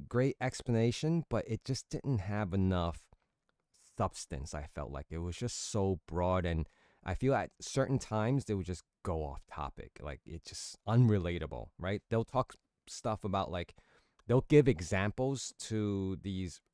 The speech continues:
you know, risk and governance topics with, like, A W X explanations and their real life e-,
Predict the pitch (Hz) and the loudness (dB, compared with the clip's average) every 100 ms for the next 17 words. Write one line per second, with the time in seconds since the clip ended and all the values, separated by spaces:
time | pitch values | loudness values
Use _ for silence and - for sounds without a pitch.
0 | - - 98 80 - - 98 104 95 - | -20 -12 -8 -8 -8 -8 -2 -2 -2 -2
1 | 92 90 90 101 117 131 - - - _ | -2 0 -2 0 0 -2 -4 -10 -16 _
2 | _ - 135 139 170 - - 104 - 87 | _ -6 -4 -2 -4 -8 -4 -4 -2 -4
3 | 87 - _ _ _ 113 107 104 90 87 | -4 -8 _ _ _ -4 0 0 -2 -2
4 | 85 - 90 87 - 85 87 85 - 87 | -4 -6 -10 -10 -6 -4 -4 -4 -4 -4
5 | 82 82 82 80 80 90 87 80 80 - | -2 -4 -2 -2 -2 -2 -2 -2 -4 -6